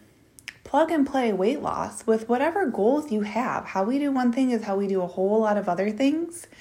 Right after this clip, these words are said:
How you eat, and this is a quote from Jeanine Roth, "How you eat is how you live." And I so believe that, even on, like, the differences day to day, you know?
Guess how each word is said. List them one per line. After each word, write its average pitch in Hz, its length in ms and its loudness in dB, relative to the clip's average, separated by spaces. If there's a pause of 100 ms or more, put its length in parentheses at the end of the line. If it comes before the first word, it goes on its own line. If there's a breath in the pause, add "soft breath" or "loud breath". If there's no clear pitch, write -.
(460 loud breath)
How 240 260 2
you 247 320 0
eat, 277 480 -4 (340 soft breath)
and 196 80 0
this 233 120 2
is 247 80 0
a 214 80 2
quote 190 260 0
from 175 220 -2
Jeanine 156 340 -6
Roth, - 300 -10
"How 233 320 -4
you 226 260 -2
eat 170 400 -8
is 185 120 -10
how 151 260 -8
you 139 180 -10
live." - 380 -16 (920 soft breath)
And 208 140 6
I 233 100 4
so 262 540 2 (100)
believe 165 400 0
that, - 340 -6
even 294 240 0
on, 480 240 0
like, 370 180 0
the 269 100 2
differences 233 520 0
day 175 300 0
to 233 160 -6
day, 156 500 -4
you 175 140 -4
know? 196 420 -2